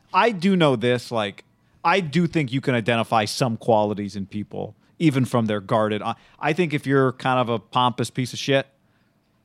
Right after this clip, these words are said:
it, uh, arrogance is really hard to hide. I'll say that. You can be a piece of shit and you can hide that. Arrogance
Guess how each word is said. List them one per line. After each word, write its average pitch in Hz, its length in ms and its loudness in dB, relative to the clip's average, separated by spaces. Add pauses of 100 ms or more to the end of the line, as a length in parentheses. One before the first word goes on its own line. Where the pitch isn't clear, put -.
it, - 160 -12 (1040)
uh, 180 240 -4
arrogance 226 500 2
is 139 120 -4
really 139 240 2
hard 107 220 0
to 90 40 -8
hide. 82 320 -12 (240)
I'll 135 80 2
say 139 160 0
that. 98 220 -6
You 151 100 -4
can 202 160 -2
be 175 80 6
a 156 60 4
piece 139 200 -2
of 117 60 -4
shit 110 220 -2
and 101 80 -12
you 98 80 -10
can 110 100 -12
hide 95 220 -12
that. 92 180 -14 (260)
Arrogance 175 840 0